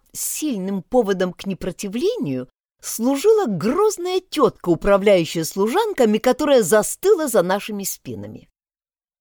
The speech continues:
Первонаперво смоюсь подальше от нее, а уж потом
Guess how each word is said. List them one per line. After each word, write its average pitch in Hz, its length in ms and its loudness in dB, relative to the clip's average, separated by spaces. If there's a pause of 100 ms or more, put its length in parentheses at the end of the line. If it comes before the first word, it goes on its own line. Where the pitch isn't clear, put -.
(440)
Первонаперво 156 1040 -6 (760)
смоюсь 185 800 -2
подальше 175 600 0
от 147 200 -4
нее, 330 480 2
а 247 120 4
уж 247 240 -2
потом 494 320 2